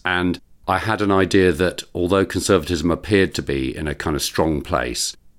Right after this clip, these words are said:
in reality, there were kind of weaknesses underneath. So I went to my editors and said, "Can I write a piece about how conservatism may not be as strong as we think it is, and it may have deep-seated problems?" And they said to me, "You sure about this? Is this not Guardian kind of wishful thinking?" But I managed to persuade them, and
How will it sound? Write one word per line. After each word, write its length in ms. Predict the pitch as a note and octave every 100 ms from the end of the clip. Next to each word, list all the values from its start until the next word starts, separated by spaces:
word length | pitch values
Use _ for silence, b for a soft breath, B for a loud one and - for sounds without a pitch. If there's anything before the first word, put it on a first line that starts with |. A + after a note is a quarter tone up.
| _
in 120 | E2+ E2
reality, 520 | F#2 F2+ F#2 - F2+
there 120 | E2
were 80 | D#2+
kind 200 | - E2
of 100 | D2+
weaknesses 420 | F#2+ F2+ - D#2
underneath. 560 | D#2+ D#2+ D#2+ D2+ B1+ -
So 440 | - E2+ D#2+ D#2+
I 80 | -
went 220 | F2+ G#2 E2
to 80 |
my 120 | F2+ D#2+
editors 480 | C#2+ - D2 C#2+
and 100 | C#2+
said, 300 | D2+ E2 C#2
"Can 120 | - E2+
I 100 | D#2
write 280 | D#2+ E2
a 60 | -
piece 320 | - D#2+ -
about 360 | C#2+ D2 C#2+ C#2 -
how 580 | - F#2+ D#2+ D2+ D2 D2
conservatism 560 | - D#2+ F#2 C#2+ D#2 D#2+
may 100 | D#2+
not 160 | D#2+ E2
be 60 |
as 80 | D2+
strong 280 | - F2+ D#2
as 120 | D2
we 80 | C#2+
think 280 | E2 D2 D2
it 80 |
is, 220 | C#2 C#2+ D2
and 100 | D2
it 80 |
may 200 | - D#2
have 240 | C#2 D2+ -
deep-seated 520 | F2 - E2+ D2 -
problems?" 680 | F2 C#2 C2 A#1+ A#1+ - - _ -
And 360 | D#2+ D2+ D2
they 140 | F2 F2
said 300 | - D#2+ -
to 100 | E2
me, 60 |
"You 160 | C#2 D#2
sure 280 | - G2 F#2+
about 260 | F#2 F2+
this? 280 | G2 G2+ -
Is 280 | F#2 E2+ D#2
this 160 | D#2+
not 320 | F#2+ D#2 F2+ -
Guardian 400 | E2+ F2 E2+ D#2
kind 160 | E2+
of 60 | D#2
wishful 260 | E2+ -
thinking?" 420 | E2 F2+ E2 F2+ F2
But 140 | -
I 60 | F2
managed 280 | E2 D2+
to 80 | -
persuade 400 | - - F2 D#2
them, 220 | D#2+ D2+ -
and 360 | E2 D2+ D2+